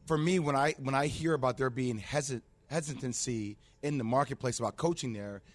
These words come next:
it's because of who's really running the show. There are a lot of cooks in the kitchen,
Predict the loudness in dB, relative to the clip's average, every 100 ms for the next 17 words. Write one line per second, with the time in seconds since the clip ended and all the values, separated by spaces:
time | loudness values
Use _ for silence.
0 | -20 _ -4 -4 -4 0 0 0 -6 -14
1 | _ _ _ -6 0 2 2 2 2 2
2 | 2 2 2 0 -2 -2 0 0 0 -10
3 | -20 -20 -6 -2 0 4 4 2 -2 -4
4 | -2 -6 -6 -4 -4 -4 -2 -2 -2 -6
5 | -10